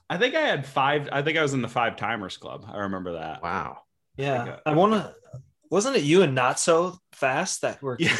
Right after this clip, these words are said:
Speaker 3: competing for the
Speaker 1: Yeah.
Speaker 3: title?
Speaker 1: We were competing. And then Messi was on there a lot too.
Speaker 3: Yeah, he was. He was.
Speaker 1: Um,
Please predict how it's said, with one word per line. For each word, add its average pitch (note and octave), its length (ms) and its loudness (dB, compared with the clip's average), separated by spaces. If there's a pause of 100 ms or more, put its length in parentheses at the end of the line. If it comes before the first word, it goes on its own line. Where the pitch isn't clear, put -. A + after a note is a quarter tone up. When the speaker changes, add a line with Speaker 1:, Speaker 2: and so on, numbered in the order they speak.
Speaker 3:
competing C#3 340 0
for B2+ 140 -6
the A2+ 120 0
Speaker 1:
Yeah. E3 60 2
Speaker 3:
title? A#2 380 -2 (320)
Speaker 1:
We C#3+ 140 0
were C#3 180 2
competing. A2 600 -6
And C#3+ 200 -2
then D#3 140 2
Messi F3 340 2
was A2 140 -2
on G2 240 -2
there F#2+ 160 -4
a F#2+ 60 -2
lot F#2 320 -6
too. - 100 -6
Speaker 3:
Yeah, B2 180 2
he B2+ 140 -2
was. A2 300 -4 (180)
He B2+ 80 -6
was. F#2+ 160 -6
Speaker 1:
Um, F2 440 -10